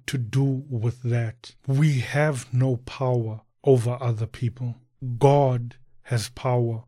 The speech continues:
over all men. Not us, not by our words. Everything in this world is subject to God. He allows for something to continue, whether good or bad.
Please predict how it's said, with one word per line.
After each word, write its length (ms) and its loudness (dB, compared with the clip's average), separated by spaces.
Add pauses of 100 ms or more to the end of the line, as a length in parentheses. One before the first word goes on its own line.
(320)
over 220 2
all 340 0
men. 480 -2
Not 420 4
us, 440 -2 (340)
not 480 4
by 160 2
our 140 -2
words. 680 0 (400)
Everything 840 4
in 300 4
this 300 0
world 580 2 (480)
is 180 2
subject 1000 -2 (540)
to 160 -4
God. 540 0 (360)
He 300 6
allows 800 2 (260)
for 240 0
something 720 0 (240)
to 140 -2
continue, 800 -2 (320)
whether 460 2
good 380 -2
or 200 -4
bad. 500 -4